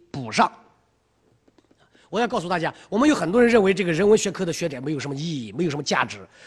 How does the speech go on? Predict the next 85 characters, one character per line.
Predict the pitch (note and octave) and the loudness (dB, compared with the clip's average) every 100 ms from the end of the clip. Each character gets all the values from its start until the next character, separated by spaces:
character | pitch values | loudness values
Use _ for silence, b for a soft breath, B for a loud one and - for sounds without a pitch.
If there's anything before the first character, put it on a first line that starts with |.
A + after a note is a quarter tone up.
| - | 0
好 | F3 | 2
像 | G#3 | 4
科 | - | 2
学 | G#3 | 2
家 | G3+ G#3 | 6 6
就 | D#3+ | 4
有 | C3+ | 0
价 | C#3 | -2
值， | A#2 | -2
他 | A#2+ D#3+ | -6 -6
能 | E3 | -6
够 | |
解 | C#3 | -8
决 | A#2+ | -12
具 | B2+ C#3 | -14 -16
体 | A#2 | -14
问 | B2+ | -12
题。 | - G#2+ - B B | -12 -16 -20 B B
一 | A3+ | 4
个 | A#3 | 4
技 | D#4+ B3 | 6 6
术 | G3 | 6
人 | F3+ | 6
员 | F3+ | 6
也 | C#3 | 4
能 | C3+ | 2
有 | F#3+ C#3 | 0 0
价 | C#3 C3+ | 0 0
值， | A2 B2 B | -4 -12 B
他 | - | -4
能 | F#3 | 0
把 | F3 | 0
技 | D#3 B3 | 0 -2
术 | D3 | -2
问 | D3 | -2
题 | D#3 | -2
解 | B2 | -4
决。 | G2+ B2+ B B | -8 -12 B B
我 | D#3+ | -2
现 | |
在 | G3+ | 0
电 | G3+ C#3 | 0 -2
脑 | |
出 | C#3 G3 | -4 -4
问 | D#3 | -4
题 | F3 | -2
了， | D#3+ | -2
一 | D#3+ | -2
个 | D#3+ | -4
电 | E3 | -4
脑 | C3 | -8
专， | C3 D#3 | -6 -4
专 | D3+ E3 | -2 -4
家 | E3 | -4
来， | C#3+ B B | -6 B B
马 | B2+ | -4
上 | D#3 | -4
就 | D3 | -2
给 | |
你 | D3+ | -6
解 | C3 | -6
决 | G#2 C3+ | -8 -8
了。 | |
你 | C3 | -8
看 | C#3 | -8
他 | - C#3+ | -8 -8
多 | E3 | -6
有 | C#3 | -6
用 | A2+ D3 | -8 -10
啊！ | G#2+ - _ _ _ _ _ _ _ _ _ _ _ _ _ | -12 -18 _ _ _ _ _ _ _ _ _ _ _ _ _
所 | A3+ | 2
以 | |
我 | B3 | 4
们 | |
常 | A#3 A3 | 4 4
常 | G3 | 4
轻 | - - A#3+ | 2 0 0
视 | A3+ G#3 | 0 -4
那 | E3 | -4
些 | C#3+ | -6
人 | C3 D3+ | -4 -4
文 | D3+ | -4
学 | C3+ B2 | -8 -14
科 | - | -18
的 | A2+ - | -20 -20